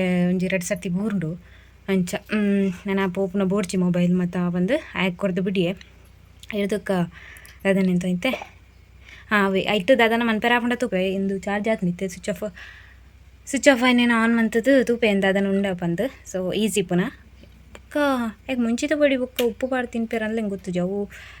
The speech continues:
ತೂಕ ಏನಾರ ಟ್ರೈ ಮನ್ಪೆ ಇಂಚ ಆಪುಂಡು ಪಂದು. ಯಾಕಂದ್ರೆ ಸಮ ತಿಂತೆ ಇಡ್ದಕ್ಕ ವನಸ್ ಮನ್ಪೆರ ಗ್ಲಾಯ್ಜ್ ಇಂಕ್ ಓಲ ಆನಿಯನ್ ಸರ್ತಿ ಫುಡ್ ಪಾಯ್ಸನ್ ಆತ್ ಸೈತಿರ್ಗೆ ಎತ್ತ ಪಂಡ ಹಿಂಗ್ ತಿಂದದ್ದು.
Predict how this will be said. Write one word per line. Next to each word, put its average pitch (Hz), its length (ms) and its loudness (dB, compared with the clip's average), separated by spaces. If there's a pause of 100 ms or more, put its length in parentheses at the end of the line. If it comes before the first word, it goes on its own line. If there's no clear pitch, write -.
(120)
ತೂಕ 240 180 -2
ಏನಾರ 185 440 0
ಟ್ರೈ 185 180 -4
ಮನ್ಪೆ 202 260 -4
ಇಂಚ 175 200 -4
ಆಪುಂಡು 180 200 -4
ಪಂದು. 160 180 -8
ಯಾಕಂದ್ರೆ 175 280 -4
ಸಮ 175 260 -2
ತಿಂತೆ 180 480 -2
ಇಡ್ದಕ್ಕ 170 300 -8
ವನಸ್ 175 340 -2
ಮನ್ಪೆರ 190 340 -2
ಗ್ಲಾಯ್ಜ್ 180 340 -2
ಇಂಕ್ 175 180 -2
ಓಲ 180 180 2 (460)
ಆನಿಯನ್ 185 340 2
ಸರ್ತಿ 190 300 -2
ಫುಡ್ 180 240 -10
ಪಾಯ್ಸನ್ 196 320 0
ಆತ್ 180 140 -4 (340)
ಸೈತಿರ್ಗೆ 190 420 -2
ಎತ್ತ 175 120 -4
ಪಂಡ 175 280 -2
ಹಿಂಗ್ 180 260 -2
ತಿಂದದ್ದು. 185 440 -2